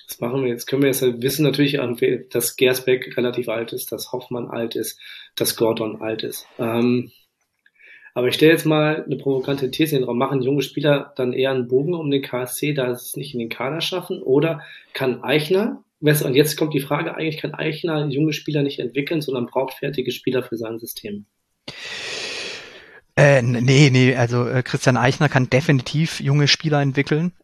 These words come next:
Speaker 2: Ähm, äh, das sieht man ja am besten bei, an, an Tim Breithaupt und auch an Leo,
Speaker 1: Mhm.
Speaker 2: äh, an Malik Badmatz, die die Schritte machen und, äh, er wagt es ja auch, junge Spieler reinzuwerfen.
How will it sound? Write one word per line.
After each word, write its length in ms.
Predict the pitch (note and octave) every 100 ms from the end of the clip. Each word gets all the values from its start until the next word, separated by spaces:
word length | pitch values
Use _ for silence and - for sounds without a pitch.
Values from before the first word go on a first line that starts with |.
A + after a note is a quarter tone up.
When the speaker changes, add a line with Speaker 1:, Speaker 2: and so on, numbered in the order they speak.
| -
Speaker 2:
Ähm, 480 | B2+ A#2+ A#2+ A#2+ -
äh, 220 | B2+ A#2+
das 180 | A#2 -
sieht 140 | C3
man 100 | C#3+
ja 100 | C3
am 100 | A#2
besten 280 | B2+ - C#3+
bei, 120 | A#2+
an, 280 | - B2+ B2
an 180 | B2+ A#2+
Tim 180 | C#3 C3
Breithaupt 640 | A2 B2 - C#3+ E3 - -
und 80 | B2
auch 160 | B2
an 140 | B2 A#2+
Leo, 180 | B2+ B2+
Speaker 1:
Mhm. 60 |
Speaker 2:
äh, 40 | C3+ B2 B2
an 160 | B2
Malik 260 | A#2+ A#2 -
Badmatz, 400 | B2 - C#3 -
die 80 | B2+
die 120 | C3
Schritte 280 | - C3+ A#2
machen 400 | A2 - D3+ C#3+
und, 240 | A#2+ B2
äh, 140 | -
er 200 | C3 B2+
wagt 220 | A#2 B2 -
es 140 | C#3
ja 100 | B2
auch, 220 | B2 -
junge 260 | B2+ C3 B2+
Spieler 280 | - C3+ A#2+
reinzuwerfen. 800 | A2 C3+ - D#3 D3+ D3+ E3+